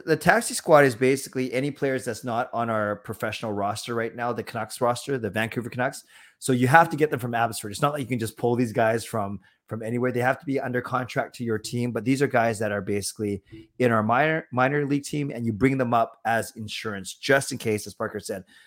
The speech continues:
a bunch of guys go down with covid or we can't even f-, uh, fulfill a full roster. And for the bubble season last season, each team was permitted to have, like, six or eight guys on their taxi squad. The, the negative is they're not playing in the A H L, so they're not getting playing time. But the g-,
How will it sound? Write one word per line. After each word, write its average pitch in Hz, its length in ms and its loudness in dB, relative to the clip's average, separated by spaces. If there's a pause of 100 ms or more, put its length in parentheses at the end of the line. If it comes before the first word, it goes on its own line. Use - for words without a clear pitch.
(160)
a 101 60 -10
bunch 117 260 -4
of 107 80 -8
guys 113 180 0
go 117 60 -2
down 107 180 -4
with 110 80 -8
covid 113 460 -2
or 107 100 -6
we 110 100 -6
can't 127 220 -6
even 113 120 -4
f-, - 280 -12
uh, 98 140 -6
fulfill 110 300 -4
a 104 40 -4
full 110 180 -2
roster. 104 540 -2 (320)
And 117 180 0
for 123 120 4
the 113 80 2
bubble 147 380 6
season 117 360 -2
last 113 240 -2
season, 104 340 -8 (160)
each 151 280 0
team 135 180 -4
was 113 160 -2
permitted 113 320 -4
to 104 80 -10
have, 107 180 -4
like, 92 140 -10
six - 300 -4
or 123 60 -2
eight 117 240 -4
guys 101 500 0 (420)
on 117 140 -2
their 110 80 0
taxi 113 340 -4
squad. 104 300 -4
The, 104 260 -8
the 127 100 6
negative 160 380 8
is 156 240 4 (260)
they're 131 120 0
not 135 240 0
playing 120 320 0
in 117 80 -2
the 110 120 -2
A 107 140 -2
H 120 160 -4
L, 127 160 0
so 123 140 -8
they're 110 100 -4
not 104 240 -6
getting 104 300 -6
playing 95 380 -10
time. 95 360 -8
But 135 240 8
the 120 80 -4
g-, 107 160 -8